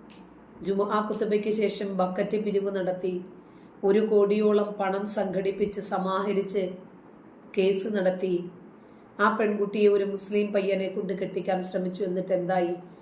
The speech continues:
ഏതാനും മാസങ്ങൾ കഴിഞ്ഞപ്പോൾ വിവാദമായ വിവാഹം വിവാഹമോചനത്തിലേക്ക് എത്തി. എന്നിട്ട് വിട്ടോ നിങ്ങൾ ആ പെൺകുട്ടിയെ?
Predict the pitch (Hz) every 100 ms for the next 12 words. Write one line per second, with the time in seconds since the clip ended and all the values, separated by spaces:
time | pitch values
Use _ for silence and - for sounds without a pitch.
0 | - - 196 190 190 190 185 185 185 196
1 | 190 196 196 185 180 - 180 180 185 180
2 | 190 196 190 185 180 180 180 175 185 185
3 | 185 185 180 180 175 190 165 180 180 180
4 | 190 185 180 180 175 170 - - - -
5 | - - - - - - - - - -
6 | - - - - 185 196 185 180 202 185
7 | 180 180 175 180 175 170 -